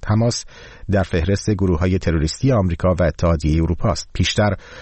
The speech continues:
ارتش اسرائیل از توقف حملاتش خبر داده و گفته بود طبق دستور رهبری سیاسی و در پی یک سری حملات مهم به رعایت آتش بس بازگشته و در این حال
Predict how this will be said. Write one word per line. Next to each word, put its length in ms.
ارتش 340
اسرائیل 440
از 120
توقف 460
حملاتش 560
خبر 240
داده 260
و 100
گفته 280
بود 200
طبق 400
دستور 380
رهبری 520
سیاسی 560
و 80
در 120
پی 180
یک 280
سری 220
حملات 400
مهم 380
به 100
رعایت 600
آتش 420
بس 200
بازگشته 680
و 40
در 120
این 160
حال 240